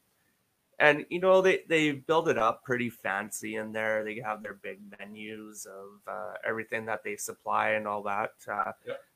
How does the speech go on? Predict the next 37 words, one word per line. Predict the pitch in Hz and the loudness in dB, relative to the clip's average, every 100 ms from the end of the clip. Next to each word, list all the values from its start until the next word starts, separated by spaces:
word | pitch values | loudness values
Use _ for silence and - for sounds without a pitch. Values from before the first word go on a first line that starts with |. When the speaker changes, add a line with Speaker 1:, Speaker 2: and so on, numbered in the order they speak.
| - | 6
Speaker 1:
but, | 160 - - _ _ _ _ _ _ - | 6 8 2 _ _ _ _ _ _ 2
and | 147 | 8
they, | 151 143 | 10 10
they | 131 139 | 6 4
can | 135 123 | 2 0
tell | 113 131 | 4 4
you, | 143 117 113 113 | 4 2 0 0
"Oh, | 113 113 110 | 2 2 0
this | 113 110 - | -2 -4 -4
is, | 110 107 104 - | -8 -8 -8 -6
uh, | 104 98 95 95 92 - _ _ _ _ _ _ _ - 120 | -6 -8 -10 -14 -16 -20 _ _ _ _ _ _ _ -20 -2
when | 120 120 | 2 4
it | 117 | 4
was | 113 110 | 2 0
grown, | 113 113 113 113 110 107 107 104 104 101 | 2 4 4 2 -2 -8 -10 -12 -14 -8
packaged, | - 113 117 107 - 104 | -2 0 0 -6 -10 -12
and | |
all | 104 104 | -8 -6
that." | 107 101 104 - _ _ _ _ | -4 -6 -8 -12 _ _ _ _
But | 120 117 - | 0 0 4
if | 127 | 4
Speaker 2:
But | 127 | 8
Speaker 1:
you | |
Speaker 2:
that | 151 | 10
doesn't | 131 147 | 12 10
Speaker 1:
actually | 139 | 8
Speaker 2:
really | 135 | 6
matter | 123 120 113 101 | 4 4 2 0
when | 107 104 | -2 -2
it | 98 | -4
comes | 107 104 | -6 -2
down | 107 104 | -2 -2
to | |
your | 101 98 | -4 -2
health | 101 101 101 | 0 0 -2
and | 98 | -2
what, | 98 | -2